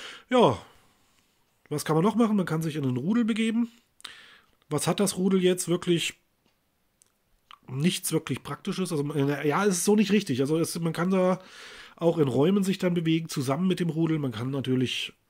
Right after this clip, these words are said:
mit dem Rudel auch auf Jagd gehen. Aber das sind alles so Geschichten, die man dann später macht. Und ich will das Ganze hier auch nicht allzu lange machen.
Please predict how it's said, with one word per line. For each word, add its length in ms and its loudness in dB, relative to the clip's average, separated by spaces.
mit 200 -4
dem 120 0
Rudel 320 0
auch 240 -4
auf 260 -6
Jagd 320 -4
gehen. 340 -2
Aber 160 -2
das 100 2
sind 160 2
alles 220 2
so 100 0
Geschichten, 440 -2
die 80 -6
man 100 0
dann 140 -2
später 340 -2
macht. 260 -4
Und 60 -6
ich 140 -8
will 80 -4
das 140 -6
Ganze 280 -6
hier 160 -6
auch 100 -12
nicht 180 -10
allzu 240 -6
lange 320 0
machen. 300 -4